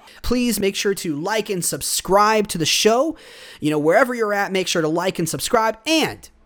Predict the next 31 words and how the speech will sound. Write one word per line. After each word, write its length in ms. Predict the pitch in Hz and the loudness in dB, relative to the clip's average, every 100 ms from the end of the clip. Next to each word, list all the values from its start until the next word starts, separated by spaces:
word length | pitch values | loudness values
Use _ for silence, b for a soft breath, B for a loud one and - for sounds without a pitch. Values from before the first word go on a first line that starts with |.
| _ _ - | _ _ -4
if 160 | 208 | -2
you 100 | 214 | 0
love 320 | 208 214 262 214 | -2 0 -2 -2
what 160 | 208 | -2
I'm 140 | 185 156 | -2 -2
doing 240 | 147 143 | -2 -2
here, 180 | 135 135 | -4 -6
then 140 | 135 | -6
please 500 | - - 214 202 - - | -6 -4 -2 -2 -4 -6
share 640 | - - 185 170 160 156 | -2 -2 2 2 4 2
the 100 | 131 | -2
show. 340 | 135 - 123 110 | -4 -4 -6 -6
Ladies 280 | 147 170 156 | -4 -4 -4
and 80 | |
gentlemen, 320 | 143 170 165 143 B B - | -2 -2 -2 -4 B B -12
I 120 | 208 | -10
can't 380 | 208 - 214 196 | -8 0 2 2
grow 240 | 147 175 170 | 0 2 4
the 100 | 156 | 2
show 260 | - 165 | 2 2
without 520 | 135 131 135 170 - | 0 -2 -4 -4 -4
you. 180 | 202 156 b b b b b _ _ | -4 -4 b b b b b _ _
Okay, 300 | 156 - 196 | -6 -2 -2
this 220 | 170 180 | 0 0
show 400 | - - 226 226 | 0 2 4 6
is 140 | 190 - | 4 0
here 220 | 214 214 | -2 -2
because 480 | 190 175 - 175 - | -2 -6 -6 -6 -6
you 260 | 156 190 185 | -6 -6 -4
guys 420 | 185 175 165 156 | -2 0 -2 -6
love 540 | 131 143 165 165 151 | -6 -4 -2 -2 -4